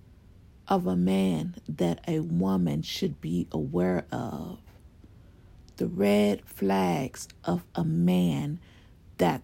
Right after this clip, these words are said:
the woman should be aware of. And I'm thinking to myself, like, really? Has it really gotten that bad? Or was it already bad?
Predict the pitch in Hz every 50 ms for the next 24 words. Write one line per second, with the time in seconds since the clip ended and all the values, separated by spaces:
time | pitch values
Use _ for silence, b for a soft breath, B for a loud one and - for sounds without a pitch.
0 | - - - 156 156 156 160 165 170 175 170 165 156 156 151 156 - - - -
1 | - 180 170 - - - - - 180 190 180 160 - - 143 175 - b b b
2 | b b b - - - - - 160 156 160 170 170 185 185 180 185 - - -
3 | 139 143 131 - - - - - - - - - 175 180 185 175 - - - -
4 | 320 403 480 480 466 415 - - - - 294 294 277 - 254 226 214 190 - -
5 | 196 185 180 175 165 160 165 - - - - 156 - - - 151 - - - 143
6 | 147 147 - - - - - - - - - - B B B B B B B B
7 | B B B B B B B B B - - - - - - - 480 508 539 554
8 | 571 523 453 381 262 202 330 156 131 - - - - - 403 381 359 349 - 427
9 | 494 508 494 254 185 185 196 185 185 208 214 254 302 349 370 359 320 262 180 -
10 | 139 156 b b b b b b b b b b b - - - 254 240 262 285
11 | - - 240 208 202 185 160 196 208 226 254 233 175 165 208 226 233 220 208 190
12 | 185 185 185 - 233 233 262 247 226 233 220 - 117 117 - - 101 101 - 95
13 | - 95 - - - 87 - - - - - - - - -